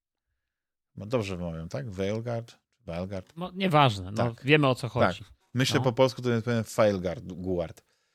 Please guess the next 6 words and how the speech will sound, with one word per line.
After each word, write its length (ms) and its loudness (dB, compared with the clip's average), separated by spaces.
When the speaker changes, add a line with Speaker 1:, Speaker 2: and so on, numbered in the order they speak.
Speaker 1:
I 80 6
jakie 280 10
wrażenie? 360 2
Bo 120 4
ja 120 10
słyszałem 600 2